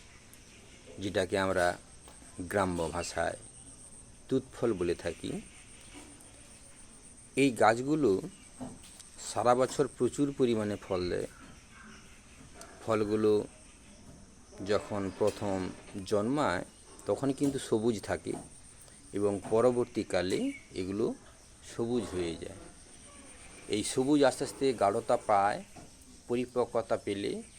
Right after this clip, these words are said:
এগুলো আস্তে আস্তে হলুদ হতে হতে লাল এবং শেষ পর্যায়ে কালো বর্ণের হয়ে যায়। গাছগুলোতে সারা বছর প্রচুর পরিমাণে ফল হয়, আর ফল যখন শুরু হয় তখন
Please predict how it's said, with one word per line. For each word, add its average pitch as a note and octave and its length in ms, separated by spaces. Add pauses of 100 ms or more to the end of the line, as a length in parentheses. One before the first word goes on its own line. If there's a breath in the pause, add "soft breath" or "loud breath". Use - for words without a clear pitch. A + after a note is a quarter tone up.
(180)
এগুলো G#2 240
আস্তে - 160
আস্তে G#2 180
হলুদ G2+ 280
হতে G2 200
হতে G#2 220 (760)
লাল G2+ 220 (500)
এবং G2 140 (240)
শেষ G#2+ 160 (120)
পর্যায়ে G#2 340 (120)
কালো F#2+ 260
বর্ণের F2+ 360
হয়ে F2+ 240
যায়। - 140 (1600 loud breath)
গাছগুলোতে C3 460 (100)
সারা A#2 240
বছর C3 260 (100)
প্রচুর B2+ 280 (100)
পরিমাণে C3+ 360 (100)
ফল G#2 180 (120)
হয়, A#2+ 220 (2000)
আর F2+ 140 (600)
ফল C3 180 (140)
যখন C#3 220 (140)
শুরু B2 220 (100)
হয় C3 300 (680)
তখন G#2+ 300